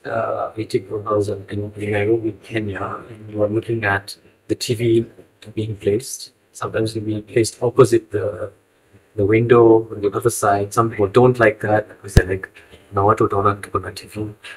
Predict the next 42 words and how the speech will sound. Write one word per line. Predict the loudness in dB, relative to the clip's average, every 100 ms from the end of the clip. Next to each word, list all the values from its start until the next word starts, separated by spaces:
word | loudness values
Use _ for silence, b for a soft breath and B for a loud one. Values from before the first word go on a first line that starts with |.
| B
So | 8 8
it, | 8
it | 2 8
really | 8 10
depends | 6 4 4
on | 2
the | 0
individual | -2 2 4 4 2
as | -4 -4
well, | -4 -4 -8 -4
uh, | 0 2 4
how | 4
you, | 2 -4 -2
how | -2
you | -4 -6 -2
place | 0 2 -2
things, | -8 -8 -6
also | -6 2
where | 4 4
the | 2
doors | 4 4 4
are | 2 2 -4 _ _ _
coming | -4 -2 -4 -10
into | -8
the | -6
living | -6 -6 -8
room. | -8 -10 -12 _ b b b _ -2
And, | 0 0 -4 -2
uh, | 2 2 4 2 0 -10 -20 _ _ _ -20 b b b b b b 0
if | 6 8
it's | 8
a | 2
small | 6 6
living | 6 4 2
room, | 2 2 -2 4
then | 6 6 4
you | 2 4
have | 2
to | 2
look | -2 0
at | -2 -2
sometimes, | -6 -2 -2 -4 -8 -12